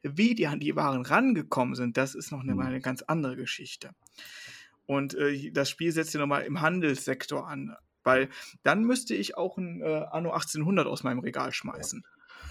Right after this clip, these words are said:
Speaker 2: Ja. Nein, nein,
Speaker 1: Ja,
Speaker 2: ähm,
Speaker 1: weißt du, was ich meine? Das ist
Speaker 2: na,
Speaker 1: halt immer
Speaker 2: natürlich,
Speaker 1: dieses,
Speaker 2: ja, ja,
Speaker 1: was es
Speaker 2: ähm, es
Speaker 1: kompliziert macht.
Speaker 2: es kommt auch immer drauf an, wie wird denn mit dem Thema da umgegangen, ja.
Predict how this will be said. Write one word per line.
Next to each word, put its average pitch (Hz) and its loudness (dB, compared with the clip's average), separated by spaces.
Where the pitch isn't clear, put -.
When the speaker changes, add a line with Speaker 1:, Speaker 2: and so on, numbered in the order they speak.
Speaker 2:
Ja. 87 2
Nein, 98 4
nein, - -4
Speaker 1:
Ja, 143 10
Speaker 2:
ähm, - 4
Speaker 1:
weißt 185 8
du, 180 10
was 143 8
ich 113 0
meine? 147 6
Das 151 4
ist 123 4
Speaker 2:
na, 135 12
Speaker 1:
halt 151 12
immer 147 10
Speaker 2:
natürlich, 120 12
Speaker 1:
dieses, - 2
Speaker 2:
ja, 104 12
ja, 98 4
Speaker 1:
was - 6
es 185 8
Speaker 2:
ähm, 180 4
es 175 6
Speaker 1:
kompliziert 160 4
macht. 127 -4
Speaker 2:
es - 0
kommt 127 8
auch 113 6
immer 135 6
drauf - 0
an, 113 4
wie 117 2
wird 120 4
denn 120 4
mit 113 -2
dem 104 -4
Thema 98 0
da 85 -4
umgegangen, 85 -8
ja. 92 -2